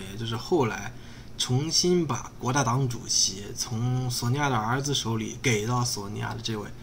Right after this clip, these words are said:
辛格，也是第一个锡克教徒，头上缠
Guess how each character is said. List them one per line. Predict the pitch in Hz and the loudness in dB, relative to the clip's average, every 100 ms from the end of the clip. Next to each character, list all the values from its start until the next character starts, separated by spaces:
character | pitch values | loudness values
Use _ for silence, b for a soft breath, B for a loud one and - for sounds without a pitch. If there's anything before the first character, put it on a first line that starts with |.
| B B | B B
辛 | - 120 107 101 | 2 4 2 -4
格， | - - | -8 -8
也 | 113 113 | -6 -4
是 | - - | -4 -4
第 | - 175 | 0 2
一 | 156 185 185 | 4 4 4
个 | 165 127 - B B | 2 -4 -6 B B
锡 | - - 196 190 | 10 12 12 6
克 | 175 127 | 4 2
教 | 123 87 | 2 0
徒， | - 78 78 - B B B - - | -6 -10 -12 -12 B B B -14 -12
头 | - 120 143 | 0 2 4
上 | 147 | 2
缠 | 120 123 120 131 | 0 2 2 2